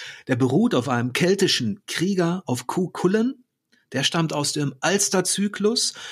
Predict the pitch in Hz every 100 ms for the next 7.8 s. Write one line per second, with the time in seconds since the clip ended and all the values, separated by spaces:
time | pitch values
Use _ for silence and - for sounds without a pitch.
0 | - - - 135 147 151 147 151 135 -
1 | - 185 226 214 180 170 165 156 160 160
2 | - 156 151 - - - 139 135 123 123
3 | 139 160 156 151 147 - - - - -
4 | 131 147 139 123 123 123 - 139 151 151
5 | - 131 123 127 139 135 117 117 139 196
6 | 147 127 117 110 180 180 180 185 143 127
7 | 143 139 120 - 143 165 190